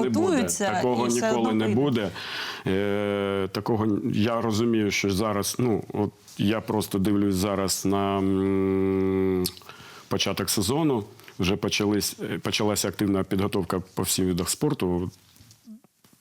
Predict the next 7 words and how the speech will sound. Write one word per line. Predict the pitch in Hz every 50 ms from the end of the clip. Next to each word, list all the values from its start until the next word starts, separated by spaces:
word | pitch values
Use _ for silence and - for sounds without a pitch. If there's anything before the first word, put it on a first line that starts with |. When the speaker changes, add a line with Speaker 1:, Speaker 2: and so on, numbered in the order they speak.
| _ _ - _ -
Speaker 1:
Хлопці | - - - - - 98 98 95 - - - 87
там | - 92 92 95
готуються | 90 98 - - 104 101 98 92 - - 98 95
до | 92 95 95 92 92 92
чемпіонатів | 87 - 98 87 95 92 92 92 87 - 95
України, | 92 - 98 104 110 120 117 104
які | 95 95 90 - 90 90 85